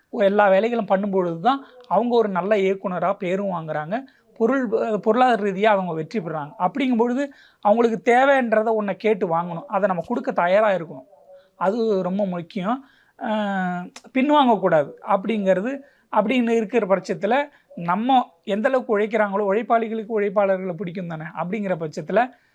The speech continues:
ஆ, எனக்கு ஒரு சில, ஒரு சில உதவிகளை செய்து அந்த பாடல்களை அது அப்படியே எனக்கு என்கிட்ட வாங்கினாலும், அவங்க ஒரு இன்டர்வியூலலாம் சொல்லியிருப்பாங்க. "எனக்கு வந்து இங்க வந்து, வந்தா நல்லா உழைக்கணும்.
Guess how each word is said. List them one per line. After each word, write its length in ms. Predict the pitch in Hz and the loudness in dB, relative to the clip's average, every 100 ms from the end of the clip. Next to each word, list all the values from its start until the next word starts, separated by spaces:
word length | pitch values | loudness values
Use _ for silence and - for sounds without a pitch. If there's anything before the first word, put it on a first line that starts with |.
| _ - | _ -10
ஆ, 880 | 220 196 190 185 185 180 175 170 165 170 | -6 -4 -2 -4 -4 -6 -8 -8 -10 -10
எனக்கு 360 | 233 190 262 277 | 0 2 2 0
ஒரு 160 | 311 262 | 0 0
சில, 180 | 262 247 226 214 202 202 - - | 2 6 6 6 4 2 -6 -8
ஒரு 200 | 214 202 | -4 -2
சில 460 | 214 208 208 - - | 2 2 2 -2 -16
உதவிகளை 440 | - 220 247 233 214 | -4 0 2 0 0
செய்து 520 | 226 226 208 233 226 | -2 -2 0 -2 0
அந்த 120 | 196 | -2
பாடல்களை 560 | 180 185 196 190 196 214 | 0 2 2 0 2 4
அது 160 | 185 | 2
அப்படியே 340 | 170 165 190 196 | -2 -2 -2 -2
எனக்கு 320 | 175 165 175 | -4 -8 -8
என்கிட்ட 360 | 165 165 160 170 | -8 -6 -4 -2
வாங்கினாலும், 640 | 160 175 170 156 151 262 269 _ _ - | -2 -4 -4 -2 0 -2 -4 _ _ 0
அவங்க 260 | 190 254 254 | 2 4 4
ஒரு 160 | 226 | 4
இன்டர்வியூலலாம் 640 | 208 196 254 226 190 196 196 | 2 0 -2 -2 -2 -2 -4
சொல்லியிருப்பாங்க. 460 | 190 180 165 151 156 _ _ _ - | -4 -4 -4 -6 -8 _ _ _ -6
"எனக்கு 380 | 170 220 226 | -2 0 2
வந்து 260 | 220 220 285 254 185 175 170 - | 2 2 -4 -4 -4 -4 -6 -8
இங்க 200 | 180 185 | -4 -2
வந்து, 340 | 180 202 233 | -2 0 2
வந்தா 420 | 202 185 208 240 | 2 2 4 2
நல்லா 300 | 226 170 190 | 2 0 2
உழைக்கணும். 440 | 165 165 165 160 | 2 0 -4 -10